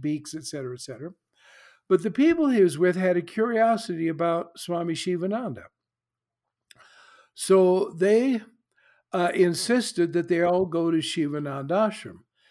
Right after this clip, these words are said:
and get a look at Shivananda. He didn't want to do it, but he was with them. What else could he do?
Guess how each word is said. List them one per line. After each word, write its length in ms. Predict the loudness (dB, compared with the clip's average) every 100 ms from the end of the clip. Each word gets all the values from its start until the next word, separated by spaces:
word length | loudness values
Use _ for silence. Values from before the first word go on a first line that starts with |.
| _ _
and 220 | -8 -6
get 160 | -4 -2
a 60 | -2
look 280 | -4 -8
at 80 | -10
Shivananda. 720 | -10 -8 -6 2 4 4 0
He 160 | -4 -2
didn't 240 | -2 -4
want 220 | -6 -8 -8
to 100 | -8
do 220 | 0 2
it, 200 | 2 -2
but 220 | -8 -8 _ _ _ _ _
he 160 | 0
was 260 | 0 0 -2
with 220 | -4 -2
them. 400 | -4 -6 -8 -12
What 200 | -14 -8
else 260 | -4 -4 -4
could 200 | -6 -6
he 180 | -6 -4
do? 400 | 2 2 2